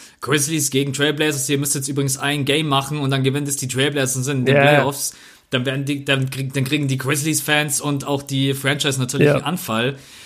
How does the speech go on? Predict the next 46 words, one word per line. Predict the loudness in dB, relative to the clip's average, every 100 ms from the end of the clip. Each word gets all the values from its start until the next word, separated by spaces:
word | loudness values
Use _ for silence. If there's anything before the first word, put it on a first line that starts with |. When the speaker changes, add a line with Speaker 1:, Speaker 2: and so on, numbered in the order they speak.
| -12
Speaker 1:
Und | -2 -2 0
in | 0
den | 2 2 2 -2
Amateurligen | 0 0 0 0 2 2 0 0 0 -2 -8 -20 -20 -8
auch | 0 0 4
schwierig. | 2 4 2 2 0
Du | 0
hast | 0
es | -2
gesagt, | -2 -2 -2
ihr | -6
habt | -4
jetzt | -6
das | -2
eine | 0 2
Spiel | 0 0 -4
gewonnen, | -2 0 0 0 -4
sollt | -4 0 2 2
ihr |
jetzt | 0 0
dafür | -2 -2
belohnt | -2 0 0 0 0
werden, | 2 2 2
ne? | 2 2 -2 -12 -20 -20 -20 -20 -8
Ähm, | -4 0 0 0 -2 -6 -14 -20 -20 -20 -18 -12
ja, | -8 -4
echt | -2 -2 -2 -6
total. | -6 0 2 2 0 -2
Also | -4 -4 -2
wa-, | -2
es | -2 0
ist | 2
auch | 2 0
krass, | 0 2
dass | 0 0
auch |
einfach | -2 0
ein | -4
komplett | -2 0 0 2
Basketball | 2 0 0 -2 0
Deutschland, | 0 2 2 0 0
der | -2
komplette | -2 0 0 2
Spielbetrieb | 0 2 0 0 -2 -4
eingestellt | -2 0 0 2 0 0
wird. | -2 -2